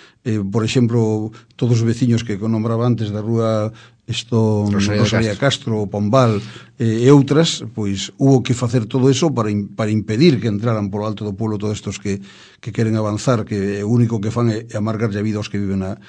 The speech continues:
Speaker 1: nesos lugares, e non avanzan nada, non?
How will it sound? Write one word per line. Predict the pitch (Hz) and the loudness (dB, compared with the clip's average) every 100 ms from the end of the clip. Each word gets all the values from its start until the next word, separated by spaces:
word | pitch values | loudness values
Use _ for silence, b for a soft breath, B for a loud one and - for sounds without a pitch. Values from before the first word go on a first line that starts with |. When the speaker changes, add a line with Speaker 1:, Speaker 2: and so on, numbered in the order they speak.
| B B | B B
Speaker 1:
nesos | 110 120 113 | -6 -2 2
lugares, | 127 147 160 165 B B B | 4 4 2 -4 B B B
e | 127 | 0
non | 120 107 | 2 2
avanzan | 104 110 113 135 | 0 -2 2 4
nada, | 147 165 | 4 2
non? | 127 139 | 0 0